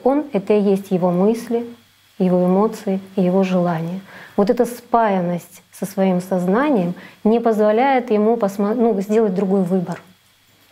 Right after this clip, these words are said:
А если бы, м, если бы мы знали и восстановились эти знания у всех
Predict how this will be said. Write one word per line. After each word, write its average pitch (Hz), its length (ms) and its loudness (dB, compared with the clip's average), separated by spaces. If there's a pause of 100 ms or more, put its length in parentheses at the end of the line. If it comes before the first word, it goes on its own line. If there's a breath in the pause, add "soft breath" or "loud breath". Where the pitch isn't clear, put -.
(520 loud breath)
А 202 100 0
если 220 420 0
бы, 208 180 2
м, 196 800 2
если 220 220 0
бы 208 100 2
мы 208 140 2
знали 202 380 2
и 175 40 2
восстановились 190 640 0
эти 220 140 -4
знания 180 480 0
у 170 40 -2
всех 170 300 -6